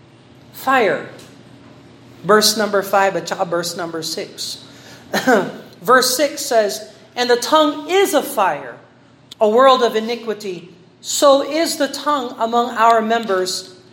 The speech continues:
that it defileth the whole body. It setteth on fire the course of nature, and it's set on the fire of hell. So yung pangatlong larawan ng dila o ng bibig natin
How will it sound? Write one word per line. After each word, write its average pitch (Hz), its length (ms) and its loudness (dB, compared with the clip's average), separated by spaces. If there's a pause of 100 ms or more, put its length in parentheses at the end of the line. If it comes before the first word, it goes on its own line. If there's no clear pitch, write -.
that 220 140 4
it 226 180 -2
defileth 208 720 2
the 196 180 4
whole 240 580 2
body. 196 540 0 (280)
It 226 140 0
setteth 302 420 2
on 240 220 -4
fire 247 460 0
the 220 120 -2
course 277 380 -4
of 208 140 -4
nature, 240 840 -2 (500)
and 233 160 0
it's 226 160 0
set - 400 2
on 220 180 0
the 208 140 -2
fire 180 880 -2 (360)
of 175 160 0
hell. 202 520 -2 (1600)
So - 160 0
yung 320 320 4
pangatlong 330 560 0
larawan 262 520 2
ng 247 200 -6
dila 185 560 -6
o 220 80 -2
ng 214 200 -6
bibig 180 280 -4
natin 160 520 -6